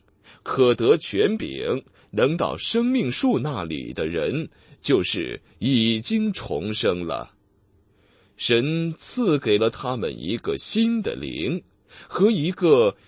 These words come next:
愿意行神旨意的渴望，以及执行神命令的能力。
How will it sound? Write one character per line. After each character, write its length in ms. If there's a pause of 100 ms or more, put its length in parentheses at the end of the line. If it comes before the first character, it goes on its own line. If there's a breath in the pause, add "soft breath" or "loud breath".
(120)
愿 360
意 200
行 300
神 460
旨 340
意 220
的 140
渴 560
望， 200 (720)
以 200
及 440 (220 loud breath)
执 300
行 300
神 280
命 420
令 240
的 100
能 480
力。 180